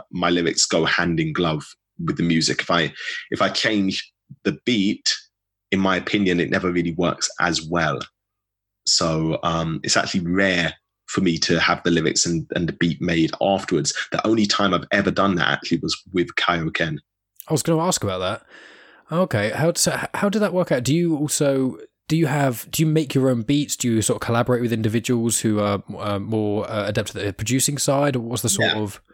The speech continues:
Speaker 1: I normally work with different producers, but, um, my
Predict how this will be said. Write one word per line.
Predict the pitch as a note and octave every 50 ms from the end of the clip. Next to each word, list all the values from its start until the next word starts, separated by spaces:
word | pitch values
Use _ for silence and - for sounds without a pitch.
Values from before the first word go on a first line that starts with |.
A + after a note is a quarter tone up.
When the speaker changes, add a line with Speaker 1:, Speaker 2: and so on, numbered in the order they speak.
| - - _ -
Speaker 1:
I | C#3
normally | C#3+ E3 F3 F3 E3+ D#3
work | C3 C#3 - -
with | - -
different | B2+ A2 - G2+ D#2+
producers, | - - G#2 G#2 G2 - F#2 F#2
but, | - - G#2 G2 - - - _
um, | - A2+ G#2+ G#2 G#2 G#2 G2+ G2+ F#2+ - -
my | - G#2+ A2 G#2+ G#2+ G#2+ G#2 G#2 G2